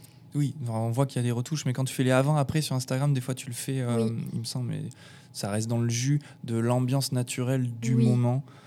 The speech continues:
Speaker 2: Bah, j'essaie, en fait, en plus, je prends beaucoup de photos, euh, au coucher de soleil, et cetera.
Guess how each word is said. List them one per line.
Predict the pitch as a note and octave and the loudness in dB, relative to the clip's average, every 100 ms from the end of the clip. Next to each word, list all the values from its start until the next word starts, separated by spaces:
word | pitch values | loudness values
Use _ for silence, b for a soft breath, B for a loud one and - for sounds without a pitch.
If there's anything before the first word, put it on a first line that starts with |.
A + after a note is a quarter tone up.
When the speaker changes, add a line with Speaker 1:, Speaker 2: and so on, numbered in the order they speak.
| B B B B D4 | B B B B 0
Speaker 2:
Bah, | A#3+ | 2
j'essaie, | A3+ A#3+ - - | 4 2 2 2
en | G#3 G#3 | 0 2
fait, | D4+ D#4 - | 0 0 -4
en | G#3 | -2
plus, | G#3 C#4+ C#4+ - | 0 -2 -4 -8
je | F#3+ - | -10 -6
prends | A3 | -2
beaucoup | G#3 A#3 C4 | 0 0 0
de | C#4 | -4
photos, | - A#3 B3+ B3+ A3 | -6 -8 -2 0 0
euh, | G3 F#3+ G3 - - - - - - - - - | -2 -4 -8 -12 -20 -20 -20 -20 -20 -20 -16 -12
au | |
coucher | G3+ G3+ - | -10 -8 -6
de | G3 | -6
soleil, | - G3+ G#3+ A3 | -2 0 2 0
et | G#3 | -2
cetera. | G#3 G3 G#3 B3+ | -6 -6 -2 -2